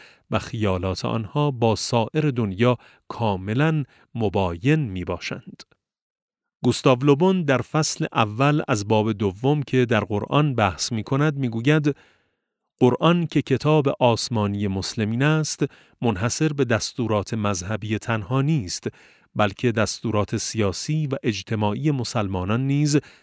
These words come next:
در آن درج است. تا می‌رسد به اینکه می‌گوید: درباره پیغمبر اسلام نمی‌توان گفت که او یکی از فلاسفه بزرگ بود. با آن فلاسفه که شالوده مذهب هنود و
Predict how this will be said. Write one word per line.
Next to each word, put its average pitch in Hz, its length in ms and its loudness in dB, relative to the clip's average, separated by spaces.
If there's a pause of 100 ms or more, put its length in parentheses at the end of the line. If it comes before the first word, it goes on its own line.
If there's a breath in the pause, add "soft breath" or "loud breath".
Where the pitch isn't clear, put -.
(160 loud breath)
در 98 240 0
آن 101 260 -2
درج 113 380 -2
است. - 380 -8 (580)
تا 110 140 0
می‌رسد 104 480 -2
به 107 80 -2
اینکه 104 240 -4
می‌گوید: 110 640 0 (720 soft breath)
درباره 117 520 2
پیغمبر 127 480 2
اسلام 135 460 0
نمی‌توان 139 560 -2
گفت 101 280 -4
که 113 80 -2
او 143 220 2 (300 loud breath)
یکی 127 320 2
از 113 200 2
فلاسفه 107 800 -2
بزرگ 95 480 -4
بود. 98 240 -8 (480 soft breath)
با 117 120 2
آن 139 240 0
فلاسفه 120 760 0 (260 soft breath)
که 127 100 0
شالوده 110 760 0
مذهب 107 500 -2 (180)
هنود 123 480 -2
و 110 80 0